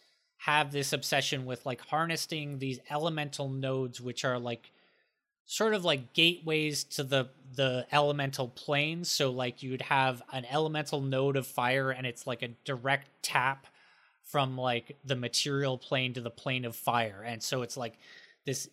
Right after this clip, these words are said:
extreme fire resource, basically, like, this fire elemental energy source. Um,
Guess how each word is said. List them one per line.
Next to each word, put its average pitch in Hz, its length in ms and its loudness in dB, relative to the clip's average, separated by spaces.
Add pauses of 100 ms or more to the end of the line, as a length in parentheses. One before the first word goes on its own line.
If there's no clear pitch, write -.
extreme 151 1040 -2 (880)
fire 139 420 6
resource, 120 720 -6
basically, 120 640 -4
like, 123 240 -4
this - 320 -6 (720)
fire 135 480 6
elemental 131 800 0
energy 123 520 -4
source. 107 520 -8 (1040)
Um, 135 380 2